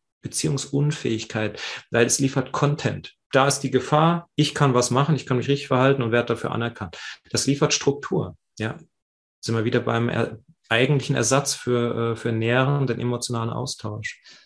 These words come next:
Ja, genauso, den kann man auch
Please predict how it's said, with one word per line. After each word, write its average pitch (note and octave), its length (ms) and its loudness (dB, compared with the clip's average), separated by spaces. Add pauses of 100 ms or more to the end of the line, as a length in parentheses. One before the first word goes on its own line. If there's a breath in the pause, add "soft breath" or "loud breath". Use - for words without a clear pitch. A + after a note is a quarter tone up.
(600 soft breath)
Ja, G#2+ 160 -6
genauso, B2+ 680 4 (560)
den A#2+ 140 -2
kann A#2+ 180 -2
man C3 160 4
auch B2 200 -2